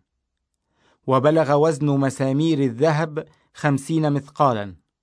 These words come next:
وغش سليمان الغرف العلوية بالذهب،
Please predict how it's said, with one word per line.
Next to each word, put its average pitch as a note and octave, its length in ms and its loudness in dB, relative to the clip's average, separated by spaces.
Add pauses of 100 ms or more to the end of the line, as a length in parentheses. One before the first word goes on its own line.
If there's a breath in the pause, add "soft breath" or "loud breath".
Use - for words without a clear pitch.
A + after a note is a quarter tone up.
(880)
وغش C#3 420 2
سليمان D3 640 0
الغرف D#3 480 0
العلوية C#3 640 -2
بالذهب، A#2 500 -4